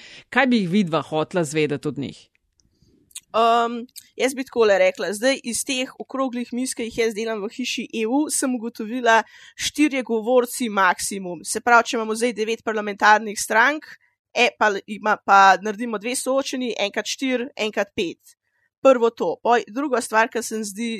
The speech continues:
Speaker 2: ful dobra ideja, to sem videla na soočenju parlamentarnih strank, um, na soočenju, um, ki je bilo na pravni fakulteti, da so imeli timer, vsak je imel tri minute za odgovoriti in, ki je zapiskal, konc, mikrofon se ugasne.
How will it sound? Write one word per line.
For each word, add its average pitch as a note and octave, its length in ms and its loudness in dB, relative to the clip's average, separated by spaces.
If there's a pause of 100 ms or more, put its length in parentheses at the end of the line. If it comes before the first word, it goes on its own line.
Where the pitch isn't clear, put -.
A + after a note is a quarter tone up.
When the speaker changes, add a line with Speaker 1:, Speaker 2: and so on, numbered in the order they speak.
(140)
Speaker 2:
ful A#3 160 -6
dobra A3 320 2
ideja, A3+ 320 2
to C#4 140 -6
sem B3+ 240 -4
videla A#3+ 340 -2
na G#3+ 160 4 (480)
soočenju B3 640 2
parlamentarnih A3 800 2
strank, G#3+ 720 0
um, F#3+ 640 2 (100)
na F#3+ 140 -4
soočenju, A#3 560 0
um, G3+ 640 0 (500)
ki B3 80 2
je G#3 80 4
bilo G#3 180 0
na G3 120 0
pravni G#3+ 340 2
fakulteti, B3+ 760 -4
da A3+ 100 -4
so C4 140 -2
imeli B3 300 2
timer, A3+ 640 6
vsak C4 340 2
je D#4 80 2
imel C4+ 140 0
tri D4 180 0
minute C4+ 400 -2
za A#3 120 2
odgovoriti A#3 580 4
in, C#4+ 80 -2
ki D4 120 2
je B3+ 120 0
zapiskal, D4 680 2
konc, C#4+ 400 4
mikrofon B3 480 -2
se C#4 160 -4
ugasne. A3+ 640 2